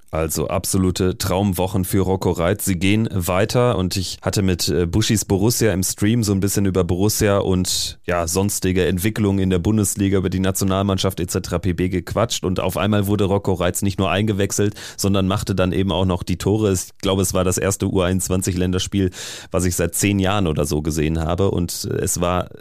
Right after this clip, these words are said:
wirklich ein würdiger Auftritt mit diesem Doppelpack als Sechser. Ich meine, das, äh,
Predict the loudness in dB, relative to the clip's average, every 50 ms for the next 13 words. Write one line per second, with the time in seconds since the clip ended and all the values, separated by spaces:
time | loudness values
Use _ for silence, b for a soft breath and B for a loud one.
0 | -18 -16 -14 -10 -6 -2 -2 -2 0 0 -2 0 0 0 2 2 2 2 2 0
1 | -2 -2 -2 -4 -4 -4 -4 -4 -4 -4 -4 B B B B B -2 -2 -2 -2
2 | -6 -4 0 0 2 2 2 2 2 2 0 2 0 0 0 0 -2 -2 -2 -4
3 | -6 -4 -4 -4 -2 -2 -2 -2 -2 -2 0 0 2 0 0 -2 -2 -2 0 0
4 | 2 0 0 0 0 -2 -2 0 -2 -2 -2 -2 -2 -2